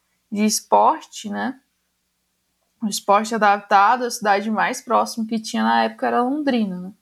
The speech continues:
Que dava, hoje tem, é, dava mais ou menos uma hora e meia, duas horas de viagem até Londrina. Então, tinha esse deslocamento pra eu conseguir praticar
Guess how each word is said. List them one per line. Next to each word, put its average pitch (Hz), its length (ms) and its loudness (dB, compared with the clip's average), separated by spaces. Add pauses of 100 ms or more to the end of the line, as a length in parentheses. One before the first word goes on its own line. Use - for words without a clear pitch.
(460)
Que 214 80 -8
dava, 196 680 -2 (400)
hoje 208 360 0 (180)
tem, 202 300 -4
é, 190 160 -4
dava 185 320 2
mais 196 240 0
ou 196 60 -4
menos 190 220 -4
uma 196 180 0
hora 190 180 2
e 196 40 -6
meia, 190 500 -2
duas 190 300 -4
horas 190 300 -2
de 196 80 -16
viagem 202 540 -2 (640)
até 202 420 2
Londrina. 202 600 -2
Então, 196 300 -4
tinha 226 300 2
esse 233 180 0
deslocamento 226 880 0
pra 233 180 2
eu 247 60 2
conseguir 262 480 -2
praticar 262 800 0